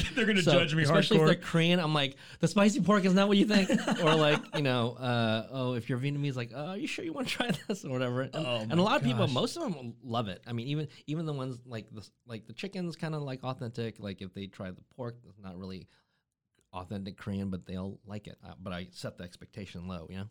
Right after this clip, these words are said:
Speaker 1: Sure.
Speaker 2: Um, but some people just, like, like, I don't claim to be, like, legit, you know, Asian food. I mean,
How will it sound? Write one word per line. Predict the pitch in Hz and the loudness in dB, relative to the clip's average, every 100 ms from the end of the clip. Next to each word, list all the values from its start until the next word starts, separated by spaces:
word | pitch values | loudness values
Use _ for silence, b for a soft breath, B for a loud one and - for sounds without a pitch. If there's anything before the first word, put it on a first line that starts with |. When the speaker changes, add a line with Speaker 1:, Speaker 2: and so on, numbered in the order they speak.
| _ | _
Speaker 1:
Sure. | - 101 90 _ | -14 -14 -14 _
Speaker 2:
Um, | 123 110 104 98 - b - | -4 -2 0 -2 -6 b -12
but | 131 | -4
some | 185 | -2
people | 196 185 180 | -2 -6 -8
just, | 160 156 | -6 -8
like, | 143 120 _ B B B B B | -8 -10 _ B B B B B
like, | 131 | -12
I | 98 | -6
don't | 131 | -6
claim | 127 127 127 | -4 -4 -2
to | 123 | -2
be, | 113 120 | 0 0
like, | 110 101 104 | -2 -4 -6
legit, | 107 98 101 101 _ _ _ | -6 -4 -4 -6 _ _ _
you | 107 | -10
know, | 95 92 | -8 -6
Asian | 95 95 92 | -6 -6 -8
food. | 98 95 92 | -6 -8 -8
I | |
mean, | 98 95 92 | -8 -6 -10